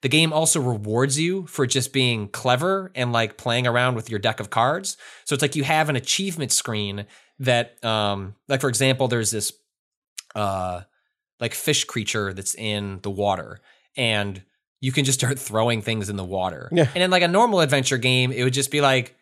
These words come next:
Speaker 1: eh, eh, eh. Like, in this game, like, if you throw a mushroom in it, like, it drugs up the fish and he's, like, having a good time. And you go, it's like,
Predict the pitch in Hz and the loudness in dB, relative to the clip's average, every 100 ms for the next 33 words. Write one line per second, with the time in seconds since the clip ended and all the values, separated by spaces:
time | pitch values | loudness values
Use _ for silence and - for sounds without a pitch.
0 | _ - 147 143 143 139 _ - 156 151 | _ 0 4 4 2 -2 _ -6 0 2
1 | 147 143 - _ 151 151 151 - - - | 2 0 -6 _ -4 0 -2 -4 -12 0
2 | 143 147 190 185 151 143 139 131 - 123 | 2 4 4 4 4 2 0 -4 -2 -2
3 | 107 _ _ - 113 131 147 160 165 185 | -2 _ _ -10 -4 0 4 4 4 2
4 | 131 104 95 90 101 101 - 113 95 104 | 2 -2 -4 -6 -6 -6 -6 -10 -8 0
5 | 117 120 135 131 143 131 165 143 117 101 | 0 2 2 2 -2 -2 0 0 -2 -4
6 | 107 110 - 117 123 123 110 104 127 135 | -6 -6 0 0 0 0 -2 -6 0 0
7 | 127 143 139 101 101 117 117 117 120 120 | 2 2 2 2 -2 -2 0 0 0 -2